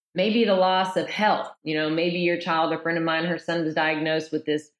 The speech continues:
rare disease and she'll never have a healthy child. We all deal with loss. And really, Connor's story, it, it does talk, go through Connor's story, but then it also, I shared what we learned through the whole process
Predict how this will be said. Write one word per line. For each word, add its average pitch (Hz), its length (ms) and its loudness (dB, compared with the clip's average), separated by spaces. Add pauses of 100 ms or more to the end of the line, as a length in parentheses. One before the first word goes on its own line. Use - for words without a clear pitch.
(240)
rare 175 220 4
disease 190 540 2
and 180 220 0
she'll 190 240 0
never 175 240 2
have 165 180 0
a 160 60 -4
healthy 151 280 -2
child. 151 420 -2
We 156 120 0
all 190 560 0 (540)
deal 170 220 4
with 151 120 0
loss. 156 460 0
And 170 220 0
really, 190 400 2
Connor's 190 440 -2
story, 160 640 2 (320)
it, 180 200 0
it 196 120 2
does 202 220 2
talk, 196 320 -2 (160)
go 185 180 4
through 175 260 -2
Connor's 170 380 -2
story, 180 480 0 (280)
but 180 180 4
then 190 140 0
it 180 100 2
also, 170 680 2 (460)
I 175 120 -4
shared 214 420 0
what 180 160 0
we 180 140 2
learned 175 320 2
through 175 100 -2
the 151 80 -2
whole 147 220 -4
process 143 560 -6